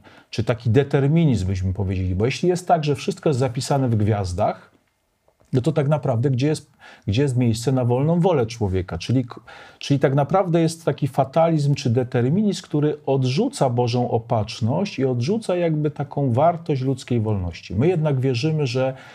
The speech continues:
człowiek został stworzony przez Pana Boga, że jest wolny i że w sposób wolny może podejmować różne decyzje, nawet jak różne rzeczy na to wpływają. A więc tu jest jakby taki, powiedzielibyśmy, punkt zapalny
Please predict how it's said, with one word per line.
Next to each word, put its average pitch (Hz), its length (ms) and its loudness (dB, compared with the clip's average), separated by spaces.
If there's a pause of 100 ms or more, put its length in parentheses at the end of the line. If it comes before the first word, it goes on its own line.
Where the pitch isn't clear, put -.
(140)
człowiek 135 320 0
został 131 300 -2
stworzony 127 560 0
przez 113 220 -6
Pana 110 260 0
Boga, 123 260 0
że 113 100 2
jest 110 160 2
wolny 98 680 -2 (560)
i 131 100 0
że 147 260 2
w 147 80 -12
sposób 135 400 -2
wolny 156 360 2
może 135 240 0
podejmować 131 600 0
różne 123 280 2
decyzje, 143 460 0
nawet 143 320 2
jak 127 140 0
różne 143 360 0
rzeczy 139 380 0
na 135 140 0
to 123 120 -2
wpływają. 113 720 -2 (680)
A 123 80 4
więc 139 220 2
tu 208 100 0
jest 208 160 0
jakby 160 240 2
taki, 156 580 0 (140)
powiedzielibyśmy, 139 920 2 (140)
punkt 165 280 4
zapalny 143 1080 2